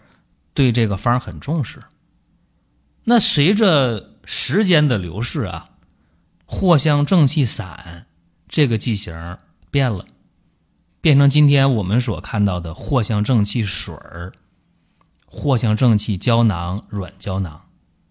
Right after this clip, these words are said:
或者藿香正气丸了。这里边有多少味药，大家得知道，一共有十三味药。有人说十一味药，那你是没算上生姜和大枣。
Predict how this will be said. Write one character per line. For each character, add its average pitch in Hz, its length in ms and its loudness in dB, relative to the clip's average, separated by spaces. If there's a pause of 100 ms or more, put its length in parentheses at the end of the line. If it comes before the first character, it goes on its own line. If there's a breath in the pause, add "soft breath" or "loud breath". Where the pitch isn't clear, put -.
(140)
或 - 180 -4
者 95 100 -4
藿 110 240 -4
香 92 160 -4
正 98 160 -2
气 92 140 -4
丸 76 220 -10
了。 92 180 -12 (920)
这 254 140 2
里 139 140 2
边 165 100 2
有 135 100 2
多 - 200 -2
少 127 100 0
味 131 240 0
药， 190 420 0
大 104 140 -4
家 101 80 -4
得 90 100 -8
知 85 220 -14
道， 82 160 -14 (360 soft breath)
一 135 180 -4
共 185 200 2
有 87 300 -2
十 - 400 -6
三 143 320 0
味 95 140 -4
药。 - 200 -16 (920)
有 98 100 -4
人 131 120 0
说 165 480 0 (520)
十 - 240 -4
一 139 100 2
味 131 160 2
药， 101 240 -4 (400)
那 123 200 0
你 95 120 -2
是 98 160 -10
没 95 220 -4
算 123 260 0
上 95 160 -2
生 120 220 2
姜 117 120 2
和 113 140 -4
大 120 140 -2
枣。 92 120 -10